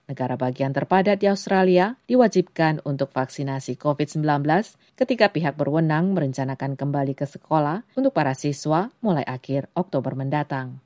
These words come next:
Di Australia, tiga puluh empat koma empat persen penduduknya telah sepenuhnya divaksinasi. Empat minggu lalu, angka itu baru mencapai sembilan belas koma lima persen. Lima belas juta penduduk Australia tetap menjalani lockdown,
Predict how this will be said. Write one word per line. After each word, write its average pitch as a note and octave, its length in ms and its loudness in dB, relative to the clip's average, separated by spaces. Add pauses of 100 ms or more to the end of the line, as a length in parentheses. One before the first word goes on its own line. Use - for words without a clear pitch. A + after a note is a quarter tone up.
(160)
Di G3+ 80 2
Australia, G3 800 2
tiga C4 240 4
puluh D3+ 240 0
empat C#3+ 240 -2
koma D#3+ 320 0
empat C#3 240 -6
persen C#3+ 320 -4
penduduknya D#3+ 560 -2
telah C#3 240 0
sepenuhnya D#3 800 -2
divaksinasi. D3 960 -4
Empat C3 240 0
minggu D3 240 0
lalu, D3 320 2
angka D3+ 320 -2
itu C3+ 240 -2
baru D#3+ 240 2
mencapai C3+ 560 -2
sembilan F3 400 0
belas C3 240 -4
koma C#3+ 240 -4
lima C#3 160 -4
persen. C3+ 640 -2
Lima C3+ 240 0
belas C#3 160 0
juta C#3+ 320 0
penduduk D3 320 -2
Australia D#3 800 2
tetap C3+ 320 -2
menjalani C#3+ 480 0
lockdown, D3+ 560 0